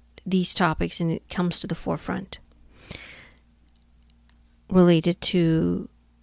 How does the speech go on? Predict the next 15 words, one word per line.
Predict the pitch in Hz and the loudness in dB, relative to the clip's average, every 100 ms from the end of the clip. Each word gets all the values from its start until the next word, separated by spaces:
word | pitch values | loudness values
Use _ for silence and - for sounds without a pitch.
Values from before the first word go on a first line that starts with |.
| _ _ | _ _
the | 170 180 165 156 170 - | -2 2 2 2 -2 -4
topic | - - 170 - - - | -4 0 2 2 0 -6
at | 185 165 - - | -6 -6 -10 -18
hand, | - 165 180 208 320 - _ - | -6 -4 0 0 0 -4 _ -12
which | - 185 | -6 -2
is, | 170 170 - - _ _ _ _ _ _ | -2 -4 -8 -14 _ _ _ _ _ _
how | - 214 233 | -4 0 0
do | 269 | 0
you | 277 277 | 2 2
know | 180 160 156 165 220 _ - | 2 2 0 -4 -10 _ -4
what | 175 175 - - | -2 -2 -6 -14
is | - 175 - - _ | -8 -6 -6 -10 _
your | - 165 160 | -8 -6 -6
life's | 196 - - - | -8 -10 -8 -4
purpose? | - - - - - - | -2 -2 -4 -8 -6 -8